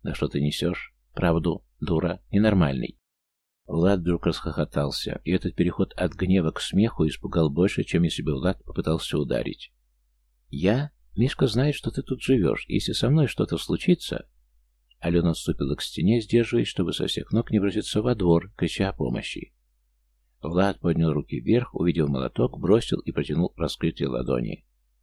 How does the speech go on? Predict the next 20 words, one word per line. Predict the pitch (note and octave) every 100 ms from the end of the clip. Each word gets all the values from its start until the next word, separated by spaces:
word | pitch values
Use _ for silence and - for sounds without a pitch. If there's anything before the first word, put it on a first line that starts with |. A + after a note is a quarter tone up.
| _ _
«Погоди, | E2 E2 D#2+ C2+ -
да | -
стой | F#2+ - D#2+
ты. | - - - _ _ _ _ _
Ничего | F2+ - D#3+
я |
тебе | - - A2
не | F2+
сделаю, | - - - - - -
тем | F#2
более, | G2 G2
что | - G2
Мишка | C#3 - -
знает. | G2 D2 D2 G1+ -
Мишка — | - A2+ G#2+ -
это | - - -
аргумент. | - - - G#1 A#1+ - - _ _ _ _ _
И | C#2+
я | C#2 G#2
ненормальный. | B2+ D#2 - A2 G#2+ G#2 -